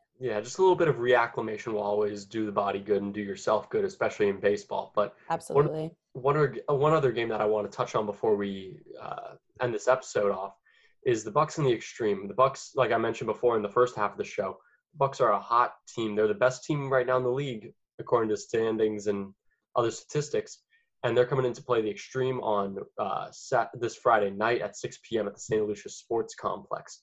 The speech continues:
Speaker 1: So expect the Bucks to come out high. I think I would be taking the Bucks over the Extreme in this game. No bias, just facts. And expect them to come in, come out of the weekend still on top in the league.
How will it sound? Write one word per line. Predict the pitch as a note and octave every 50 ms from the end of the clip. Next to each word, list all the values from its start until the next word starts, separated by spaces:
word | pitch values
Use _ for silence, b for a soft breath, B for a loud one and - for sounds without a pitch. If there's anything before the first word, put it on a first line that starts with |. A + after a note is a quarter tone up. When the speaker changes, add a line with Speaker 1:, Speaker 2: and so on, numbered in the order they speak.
| b b b b b b b _
Speaker 1:
So | - - - B2+ A#2 A2 - - -
expect | C3+ C3+ - - - D#3 D#3
the | - C3+
Bucks | A#2 C3 C3 B2+ - - - -
to | - A#2 G#2+ -
come | - - B2+ A#2+
out | A#2 A2+ G#2
high. | A2 G#2 G#2+ G#2+ A2 A2 A2 _ _ _ _ _
I | A#2+ B2+ C3 C3+ C#3
think | C3+ D3+ C3+
I | C#3 C3
would | B2+ B2 A#2
be | A#2+
taking | G#2 - B2+ A2+ A2 B2 A#2
the | A2+ G#2
Bucks | G2 - G#2+ G#2+ G#2+ - -
over | B2 A2+ G#2+
the | G#2 G2+ G2+
Extreme | G2 - - - C#3+ C#3+ C#3 C3+
in | C#3 C3+
this | C#3 C3+ C3+ -
game. | - C#3 C3 C3 B2+ B2+ - _ _ _ _ _ _ _ -
No | A2 A2+ A#2+ B2
bias, | A2+ B2 A#2 A#2 A2+ G#2+ - -
just | - - B2+ A#2 - - -
facts. | - A2+ G#2 G2+ G2 G2 G2+ - - - - - _ _ _ _ _ _ _ _ -
And | A#2 A2+ A2 G#2+ G#2 G#2+ A2 A2+
expect | A#2 A2 - - - D3 D3 -
them | - D3 C3+ C3
to | B2+ A#2+ A#2 A2 G#2+ - - _ _ -
come | - B2+ C3
in, | C3+ C3+ C3 - - -
come | - C#3 B2+
out | B2 C3
of | C3
the | A2+
weekend | G#2 A2 B2+ C3 - A#2+ G2+ G2
still | - - - A#2+ A2+
on | A2 G#2+ G2+
top | G2+ - G#2 G#2+ A2 -
in | G#2+
the | F#2+
league. | F2+ G2 G#2 A2 G2+ -